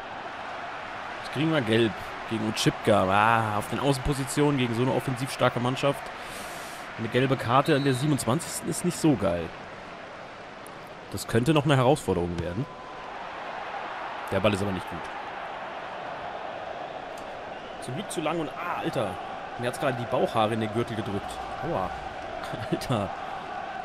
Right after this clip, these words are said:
Hast du nicht rasiert auf dem Bauch? Nein. Das sind auch Brusthaare, keine Bauchhaare. Fällt mir gerade so auf. Oh, Seferovic. Komm, komm, komm, komm, komm, komm, komm, komm, komm, komm. Nein. Nicht schnell genug, nicht schnell genug.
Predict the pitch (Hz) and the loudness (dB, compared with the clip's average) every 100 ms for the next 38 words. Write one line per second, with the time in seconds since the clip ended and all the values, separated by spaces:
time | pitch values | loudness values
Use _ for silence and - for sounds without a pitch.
0 | - - - - 185 - 151 - 185 147 | -6 -6 -4 2 2 2 -2 2 2 2
1 | 113 165 208 170 135 139 175 185 - - | 4 6 6 0 0 4 4 4 -2 -8
2 | - - - - - - - - 131 78 | -8 -8 -8 -8 -8 -8 -8 -2 -2 -2
3 | - - - - - - - - - - | -6 -10 -10 -8 -8 -8 -8 -8 -8 -8
4 | - - - 123 113 110 139 - 101 92 | -8 -8 -4 0 0 2 2 2 0 0
5 | 87 - 90 87 95 87 82 82 - - | -2 -4 -2 0 -2 -2 -6 -6 -8 -8
6 | - - 90 87 90 85 101 117 - 120 | -8 -6 -4 -4 -4 0 2 2 2 6
7 | 135 143 147 160 139 101 - 156 160 165 | 6 6 6 6 6 2 2 2 2 2
8 | 160 165 165 170 165 170 - - 175 - | 2 2 2 0 0 0 0 0 0 2
9 | 175 170 - 113 85 90 - - - - | 0 0 -6 -2 -2 -4 -8 -10 -10 -10
10 | - - - - - - - 131 190 - | -10 -10 -10 -10 -8 -8 -2 6 6 6
11 | - 151 151 139 123 107 95 92 110 147 | 2 4 6 6 4 4 2 0 2 4
12 | 156 - - 127 127 110 98 95 90 | 4 2 -2 2 2 2 0 0 -2